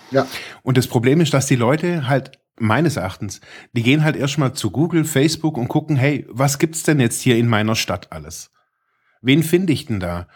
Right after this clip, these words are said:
Speaker 2: Und bei Facebook findet man dann halt die Mega-Palette. Ich hatte jetzt zum Beispiel,
Speaker 1: <laughs>
Speaker 2: ja, und dann,
Speaker 1: Ja.
Speaker 2: und, und dann frage ich mich halt, "Hey, okay, Coach für Stress, Coach für kein Stress,
Speaker 1: <laughs>
Speaker 2: Coach für Burnout.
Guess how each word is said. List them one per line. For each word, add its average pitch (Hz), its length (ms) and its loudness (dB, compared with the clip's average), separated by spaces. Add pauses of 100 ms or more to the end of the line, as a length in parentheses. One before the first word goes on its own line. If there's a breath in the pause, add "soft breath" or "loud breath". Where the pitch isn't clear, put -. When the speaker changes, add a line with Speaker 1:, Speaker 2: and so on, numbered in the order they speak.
(340 loud breath)
Speaker 2:
Und 127 200 0
bei 104 100 2
Facebook 151 500 0
findet 143 360 0
man 143 80 0
dann 139 220 2
halt 156 400 0 (540)
die 110 100 2
Mega-Palette. 101 720 -2
Ich 120 140 -4
hatte 95 160 -8
jetzt 95 220 -6
zum 107 120 -4
Beispiel, 107 320 -8
Speaker 1:
<laughs> - 40 -12
Speaker 2:
ja, 196 340 2 (320 loud breath)
und 156 140 0
dann, 160 100 6
Speaker 1:
Ja. 170 160 2
Speaker 2:
und, 151 220 0
und 165 280 2 (140)
dann 139 240 2
frage 127 280 0
ich 143 60 0
mich 143 160 -2
halt, 127 140 2
"Hey, 143 220 0
okay, 139 320 -2
Coach 135 340 0
für 113 180 -4
Stress, 156 440 -4
Coach 123 280 -2
für - 200 -6
kein 143 240 2
Stress, 160 400 0
Speaker 1:
<laughs> - 20 -12
Speaker 2:
Coach 120 280 0
für 117 300 0 (380 loud breath)
Burnout. 170 540 2